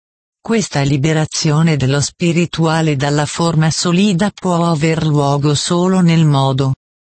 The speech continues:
che Dio comanda alla forma esteriore di allentarsi, cioè la forma solida di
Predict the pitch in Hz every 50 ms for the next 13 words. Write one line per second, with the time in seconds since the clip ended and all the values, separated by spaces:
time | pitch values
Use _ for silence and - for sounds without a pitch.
0 | _ _ _ - 220 202 156 170 175 170 165 - - 165 147 143 139 131 127 120
1 | 127 127 123 127 127 127 127 131 131 127 - - 160 156 147 135 135 139 143 147
2 | 143 - - - 160 156 160 165 165 170 170 160 147 139 147 151 143 143 147 151
3 | 160 175 175 - - 180 160 151 147 - - - - 156 151 - _ _ _ _
4 | _ _ - - - - 180 165 156 156 156 151 151 147 - - 185 185 185 180
5 | 175 175 175 - - - 170 165 185 196 196 147 147 151 135 - 151 143